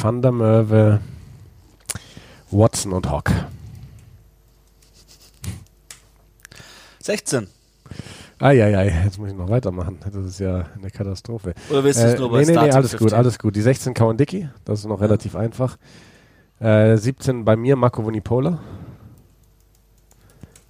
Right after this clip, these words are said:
Speaker 1: Die achtzehn Andrew Porter. So,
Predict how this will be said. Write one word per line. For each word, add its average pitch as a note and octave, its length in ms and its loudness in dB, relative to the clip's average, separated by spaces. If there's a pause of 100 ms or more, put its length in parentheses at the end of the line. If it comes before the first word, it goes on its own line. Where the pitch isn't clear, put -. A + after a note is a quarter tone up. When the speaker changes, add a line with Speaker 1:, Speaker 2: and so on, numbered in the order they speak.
(120)
Speaker 1:
Die - 220 -2
achtzehn A2+ 500 0
Andrew A2 260 0
Porter. A2+ 560 0 (2000)
So, - 280 0